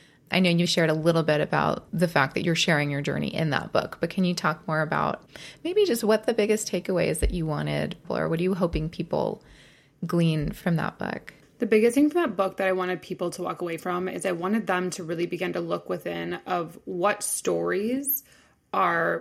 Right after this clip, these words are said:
Speaker 2: present in your subconscious that you're unaware of, which is a lot of
Speaker 1: Mm-hmm.
Speaker 2: what I share in that book of four stories that really influenced the actions that I had in my life, and how you can release those stories so that you can really intoxicate the world with love. And an intoxicator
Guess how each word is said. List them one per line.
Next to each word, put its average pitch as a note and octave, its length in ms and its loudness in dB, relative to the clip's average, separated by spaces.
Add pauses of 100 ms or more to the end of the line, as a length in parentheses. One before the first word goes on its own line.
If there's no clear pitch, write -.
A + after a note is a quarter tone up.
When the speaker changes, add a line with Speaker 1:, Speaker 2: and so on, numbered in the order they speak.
(120)
Speaker 2:
present F3+ 460 0
in F#3+ 100 -2
your F3+ 140 0
subconscious E3 640 -4
that E3 180 -6
you're E3+ 200 -4
unaware E3+ 460 -2
of, A#3 400 -4
which - 140 -8
is F#3+ 100 0
a F3+ 40 2
lot E3+ 160 2
of F#3 60 -4
Speaker 1:
Mm-hmm. F3 80 -4
Speaker 2:
what E3 80 -4
I E3 40 -4
share E3+ 380 -2
in F3+ 100 -2
that F#3 180 -4
book F#3+ 160 -2
of E3+ 120 -14
four F#3 260 0
stories F3 600 -2
that - 140 -6
really F3 260 -2
influenced E3+ 640 -6
the - 140 -8
actions F3 460 -8
that F3 80 -6
I E3+ 60 -6
had E3+ 180 -4
in E3+ 80 -4
my E3 120 -6
life, E3+ 460 -4 (800)
and F3 460 2 (280)
how G3+ 260 4
you G3 160 0
can F#3 180 -6
release E3+ 380 -2
those G#3+ 260 2
stories B3 720 0
so - 180 -2
that F#3+ 100 2
you G3 120 -2
can F#3+ 220 -4
really E3+ 540 -2
intoxicate F3 720 -6
the - 80 -6
world F#3+ 180 -4
with E3+ 160 -10
love. - 340 -10
And F#3 140 -6
an F3+ 180 -6
intoxicator F#3+ 880 -4